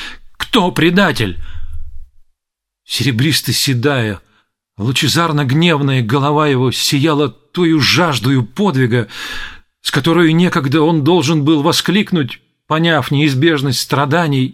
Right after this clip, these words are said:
и смерти учителя: «Господи, почему я не могу идти за тобою теперь?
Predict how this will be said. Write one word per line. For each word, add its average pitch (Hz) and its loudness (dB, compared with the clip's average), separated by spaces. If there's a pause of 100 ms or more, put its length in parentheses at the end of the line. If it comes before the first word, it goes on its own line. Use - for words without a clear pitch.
и 143 -4
смерти 160 0
учителя: 139 0 (880)
«Господи, 117 -2 (500)
почему 170 2
я 196 6
не 185 6
могу 180 4
идти 202 2
за 160 2
тобою 185 4
теперь? 131 -2